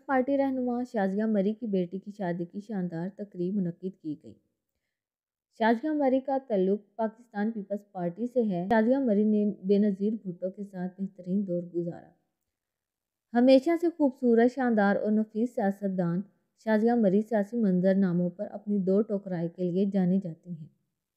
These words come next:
खबर यह है कि ये शादी कराची के एक फाइव star होटल में हुई। दुल्हन की शानदार मुस्कुराहट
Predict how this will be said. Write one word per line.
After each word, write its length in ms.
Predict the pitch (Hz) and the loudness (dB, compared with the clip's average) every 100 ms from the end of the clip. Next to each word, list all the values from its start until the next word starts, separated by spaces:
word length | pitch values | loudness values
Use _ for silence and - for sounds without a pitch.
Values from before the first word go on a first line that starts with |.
| _ _ _ _ _ _ _ | _ _ _ _ _ _ _
खबर 240 | 240 269 349 | 4 6 8
यह 240 | 302 311 | 6 6
है 80 | 302 | 6
कि 100 | 302 | 4
ये 200 | 285 302 | 2 2
शादी 340 | 269 202 202 | 2 4 2
कराची 500 | 233 - 220 214 254 | 2 0 2 2 -2
के 140 | 254 240 | 0 0
एक 160 | 240 - | 0 0
फाइव 180 | 202 220 | 0 0
star 380 | 233 - 190 196 | -6 -4 -2 0
होटल 320 | 196 180 202 | 0 -2 -2
में 160 | 233 233 | 0 2
हुई। 240 | 196 180 208 _ _ _ | 4 2 0 _ _ _
दुल्हन 260 | 226 226 254 | 4 6 4
की 160 | 269 262 | 2 -4
शानदार 480 | 240 208 190 185 | -2 0 2 2
मुस्कुराहट 680 | 190 202 - 190 180 185 190 | 2 0 -4 -2 0 0 -2